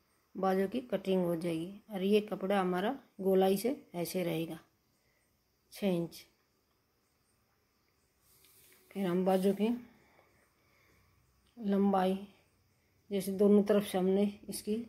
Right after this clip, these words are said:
छः इंच, यहाँ से भी छः, छः लेंगे, लेकिन पहले नीचे की तरफ से जो बाजू बनती है वो सात, सात इंच,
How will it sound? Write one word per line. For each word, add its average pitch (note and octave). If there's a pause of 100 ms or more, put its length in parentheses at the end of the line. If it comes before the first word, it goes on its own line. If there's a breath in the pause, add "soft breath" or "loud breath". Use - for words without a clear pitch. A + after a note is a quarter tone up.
(920)
छः -
इंच, G3+
यहाँ F3+
से G#3+
भी G#3
छः, G#3
छः G#3
लेंगे, G#3
लेकिन G#3
पहले G#3 (720 soft breath)
नीचे G#3
की G3+
तरफ G#3
से G3
जो F#3+
बाजू F#3+
बनती G3
है G#3+
वो A#3
सात, G3+
सात G3+
इंच, A3